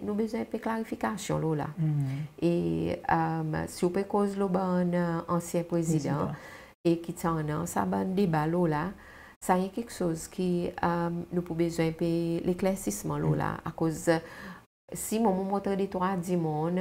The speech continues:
Speaker 1: sa mòso lalwa, lò konstitisyon, zòt pou entèpè-, li, entèprèt li nan diferan fason. Euh, zòt kapab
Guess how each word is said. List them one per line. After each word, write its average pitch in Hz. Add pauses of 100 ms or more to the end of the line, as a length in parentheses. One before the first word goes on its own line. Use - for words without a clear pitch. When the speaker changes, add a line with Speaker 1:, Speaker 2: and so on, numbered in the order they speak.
(220)
Speaker 1:
sa 175
mòso 165
lalwa, 151 (420)
lò 165
konstitisyon, 170 (320)
zòt 175
pou 170
entèpè-, 165 (300)
li, 160
entèprèt 165
li 156
nan 175
diferan 156
fason. 156 (580)
Euh, 156
zòt -
kapab 147